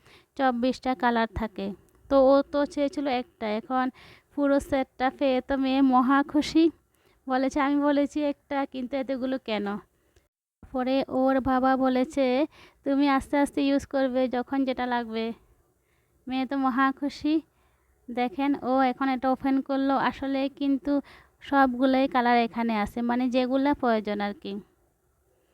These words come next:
যেহেতু সব সময় ওরা কিন্তু আর্ট অ্যান্ড ক্রাফট করে, এগুলো কম প্রয়োজন হয়, তারপরেও ছোট মেয়ের জন্য এগুলো কিন্তু পারফেক্ট। আর বড় মেয়ে তো আর বিভিন্ন রকমের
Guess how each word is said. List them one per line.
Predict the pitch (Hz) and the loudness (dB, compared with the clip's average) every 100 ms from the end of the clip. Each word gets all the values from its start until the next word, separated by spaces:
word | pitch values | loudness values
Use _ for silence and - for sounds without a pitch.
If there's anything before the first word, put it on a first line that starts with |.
| _ _ _ 262 | _ _ _ -4
যেহেতু | 269 285 - 294 285 - | 0 0 0 0 -2 -2
সব | - 277 277 | -2 -2 0
সময় | 294 277 277 | 0 0 2
ওরা | 262 269 | 0 -2
কিন্তু | 277 269 - 277 214 - | -2 -4 -2 -4 -2 -2
আর্ট | 240 240 240 | 0 0 0
অ্যান্ড | 254 254 | -4 -2
ক্রাফট | 240 233 - | -2 -2 -2
করে, | 240 240 247 - _ - | -2 -2 -4 -12 _ -6
এগুলো | 269 277 294 | -2 2 0
কম | 285 277 277 | 2 2 2
প্রয়োজন | 277 262 254 247 | 2 0 0 -2
হয়, | 226 233 226 269 - | 0 2 2 -2 -4
তারপরেও | 269 262 269 269 254 247 247 254 - - _ _ | -2 -2 0 -2 0 2 2 0 -4 -20 _ _
ছোট | 285 247 | -6 -4
মেয়ের | 254 262 254 | -2 -2 -2
জন্য | 254 247 254 | -2 -2 -2
এগুলো | 233 240 247 | -2 0 -2
কিন্তু | 247 226 247 | -2 -6 -4
পারফেক্ট। | 233 196 208 196 - | -2 -2 -2 -4 -2
আর | 226 240 | 0 0
বড় | 233 240 | 2 2
মেয়ে | 240 240 226 | 2 0 -2
তো | 226 247 - - _ _ | 0 0 0 -10 _ _
আর | - 233 | -2 0
বিভিন্ন | 233 247 240 233 240 | 2 2 2 2 2
রকমের | 226 233 233 | 2 0 0